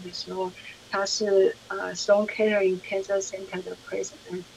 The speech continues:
他的行政的，呃，工作也是非常重的，但是他对实验的，科学的热爱是，呃，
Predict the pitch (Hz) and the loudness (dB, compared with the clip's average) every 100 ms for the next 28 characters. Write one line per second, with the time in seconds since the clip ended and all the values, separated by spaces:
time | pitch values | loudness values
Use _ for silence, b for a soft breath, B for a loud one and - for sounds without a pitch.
0 | - 233 240 233 208 202 196 208 226 208 | 6 8 12 12 12 6 0 10 10 10
1 | 196 185 180 175 - - 196 175 180 180 | 6 4 4 2 -2 0 2 2 0 0
2 | 214 220 233 208 170 190 - 202 202 180 | 2 8 12 10 8 0 0 -4 -2 -2
3 | 180 180 202 185 165 165 160 - - - | -2 0 2 2 0 -2 -2 -4 -18 -20
4 | - - - - 240 226 - 233 226 220 | -20 -20 0 8 10 10 10 12 12 12
5 | - 254 254 240 226 - 214 233 233 214 | 6 4 12 12 12 4 8 10 10 6
6 | - 196 190 190 190 - - - - 247 | -2 0 2 2 0 -6 -20 -10 2 4
7 | 240 202 202 202 220 208 202 196 190 214 | 8 8 8 10 12 12 10 8 2 0
8 | 208 196 b b - 196 190 185 - | 0 -2 b b -4 2 4 4 0